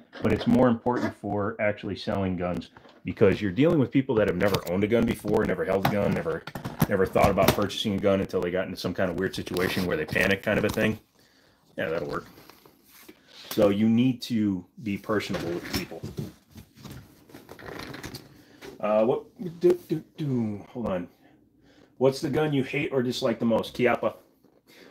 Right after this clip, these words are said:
Chiappa. I had the M nine twenty-two and I got eight rounds out of it before it broke. Chiappa refused to fix it, refused to take it back, and I wound up shooting it with a thirty thirty through the side. I still have it. You're on P C and you just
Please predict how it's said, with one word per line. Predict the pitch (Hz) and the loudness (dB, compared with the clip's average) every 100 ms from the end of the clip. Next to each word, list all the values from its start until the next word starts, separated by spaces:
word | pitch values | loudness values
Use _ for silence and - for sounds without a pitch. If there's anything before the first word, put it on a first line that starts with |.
| _ - | _ -2
Chiappa. | 123 127 - - | 4 4 4 -2
I | 117 | -2
had | 104 | 0
the | 117 117 | 0 -2
M | 120 | 0
nine | 135 123 | 0 -2
twenty-two | - 135 117 - 147 147 156 | -2 -2 -2 0 0 0 0
and | 113 107 101 | -2 0 0
I | 98 | 0
got | 104 | 0
eight | - 120 | 0 -2
rounds | 117 110 110 | 0 0 0
out | 110 | 0
of | 107 | 0
it | 107 - | -4 -8
before | 107 110 | -8 -4
it | 95 - | -4 4
broke. | 127 123 - - | 4 4 0 -16
Chiappa | - 117 107 | -6 -2 -2
refused | 113 107 117 107 104 | -2 -4 -4 -6 -6
to | |
fix | - 131 - | -6 -4 -4
it, | 131 | -6
refused | 113 - 104 - | -6 -8 -8 -6
to | 107 | -6
take | 98 | -4
it | |
back, | 110 123 131 - - | -2 0 -2 -6 -8
and | 101 101 95 | -6 -4 -6
I | - | -6
wound | 92 95 92 | -4 -2 -2
up | - | -6
shooting | - 95 92 | -8 -6 -8
it | - | -10
with | 101 101 | -12 -6
a | 90 | -6
thirty | - 98 90 | -6 -8 -6
thirty | 87 101 92 85 | -8 -6 -6 -8
through | - 90 | -8 -8
the | 82 | -8
side. | - 82 80 - _ _ _ _ - | -8 -8 -10 -14 _ _ _ _ -12
I | |
still | 117 196 | -6 -4
have | 131 120 | 0 0
it. | - - _ _ _ | -2 -8 _ _ _
You're | 104 104 | -4 -2
on | |
P | - 113 | 0 -2
C | - 113 113 | 0 0 0
and | 95 | -2
you | 92 | -6
just | 95 - - | -8 -10 -16